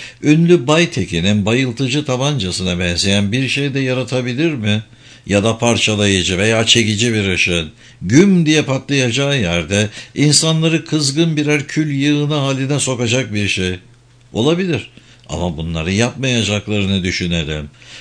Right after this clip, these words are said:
Bobby'nin bilim adamları şofbeni ya da traktör motorunu insanlara zarar verecek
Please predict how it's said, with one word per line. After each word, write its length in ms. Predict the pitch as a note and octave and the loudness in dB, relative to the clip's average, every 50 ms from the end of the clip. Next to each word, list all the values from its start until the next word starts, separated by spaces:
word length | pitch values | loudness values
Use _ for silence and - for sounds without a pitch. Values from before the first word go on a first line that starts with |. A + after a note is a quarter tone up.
| - - | -12 -2
Bobby'nin 520 | A2+ C3+ F3 F#3+ F3 F#3+ F3 F#3+ F#3 F3 D3+ | 2 4 4 4 4 4 4 4 4 4 2
bilim 260 | D#3+ D#3 E3+ F3 D#3+ | 2 2 2 2 2
adamları 580 | B2 E2 D2 D#2+ D#2+ E2 D#2+ D2+ D#2 D#2 F2+ F#2+ | 0 0 -2 -2 -4 -4 -4 -4 -4 -2 -2 -2
şofbeni 580 | - - A2 G2+ F#2 - G#2 A2+ A#2+ C3+ C3+ | 0 0 -2 -2 -2 -2 -2 -2 0 0 0
ya 160 | G#2 D#2 D2+ | 0 0 -2
da 120 | F#2 F#2+ F2+ | -2 -4 -4
traktör 540 | - A#2 A2 G#2+ G2+ - - A#2+ B2+ C3+ B2+ | -4 -2 -2 -2 -2 -2 -2 -2 -2 -2 -2
motorunu 640 | G#2 F#2 F#2 F#2 F2+ - F2 E2 E2 D#2+ E2+ F#2+ F#2+ | -2 -2 -2 -4 -4 -4 -4 -4 -4 -4 -4 -4 -2
insanlara 640 | F2+ B2 B2+ A#2 - B2+ B2+ C3 B2+ C3+ C3 C3+ C3 | -2 -2 -2 -2 -2 -2 -4 -4 -4 -2 -2 -2 -2
zarar 380 | G#2 G#2+ A#2+ B2 C3 C#3 C3+ G#2 | -2 -2 -2 -2 -2 -2 -2 -2
verecek 500 | E2+ D#2 D#2 E2 D#2 D#2+ G2 G#2 G#2 | -2 -2 -4 -4 -4 -2 -2 -2 -2